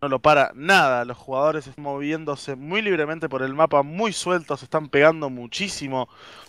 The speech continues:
Todos por igual están consiguiendo bajas sumamente importantes. Sobre todo estamos viendo a Deco, que está en modo bestia total. Está detonando a la gente quad.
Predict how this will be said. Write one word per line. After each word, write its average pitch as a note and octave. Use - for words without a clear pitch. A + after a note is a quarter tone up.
Todos G3
por B2+
igual C#3+
están C#3+
consiguiendo C3+
bajas C3+
sumamente D#3
importantes. D3+
Sobre B2+
todo D3+
estamos B2+
viendo C3
a B2
Deco, B2+
que -
está A#2+
en A#2
modo B2
bestia C3
total. C3+
Está C#3
detonando A#2+
a A2+
la A#2
gente C3
quad. D3+